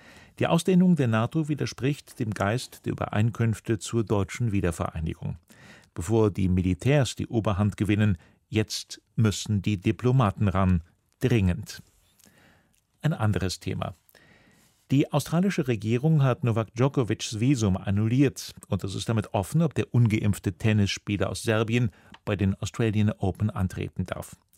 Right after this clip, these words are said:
Die Frankenpost aus Hof hält fest, Djokovic wird für sein Verhalten auf und neben dem Platz gehasst oder vergöttert.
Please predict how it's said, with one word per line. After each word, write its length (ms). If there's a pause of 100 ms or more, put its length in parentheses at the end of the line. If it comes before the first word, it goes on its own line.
(420)
Die 60
Frankenpost 680
aus 260
Hof 280
hält 200
fest, 340 (440)
Djokovic 680
wird 240
für 160
sein 220
Verhalten 640 (280)
auf 400
und 220
neben 300
dem 160
Platz 340 (300)
gehasst 640 (100)
oder 300
vergöttert. 680